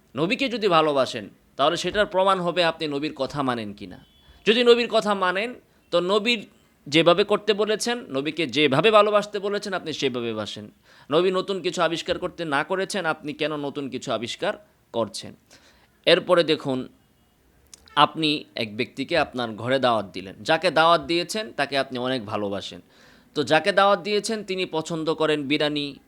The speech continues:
পোলাও, কোরমা, আর আপনি পছন্দ করেন পান্তা ভাত,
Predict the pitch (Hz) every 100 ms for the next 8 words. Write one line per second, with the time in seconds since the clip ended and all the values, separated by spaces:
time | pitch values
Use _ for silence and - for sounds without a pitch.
0 | _ _ 139 143 139 127 127 113 98 82
1 | - - _ _ - 131 - 202 - 208
2 | 247 240 170 185 180 180 180 180 - 156
3 | 151 160 151 165 220 226